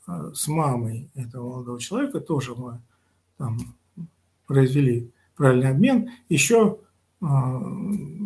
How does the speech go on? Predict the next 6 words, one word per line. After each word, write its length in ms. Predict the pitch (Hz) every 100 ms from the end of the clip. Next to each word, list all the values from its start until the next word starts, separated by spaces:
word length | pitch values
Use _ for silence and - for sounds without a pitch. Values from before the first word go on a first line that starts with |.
| 202 175 -
иногда 400 | 170 139 143 196
надо 220 | 165 151
вернуть 440 | 139 139 170 190 170
и 20 |
партнёру 560 | 139 170 - 156 123 117
что-то, 560 | - 147 139 147 139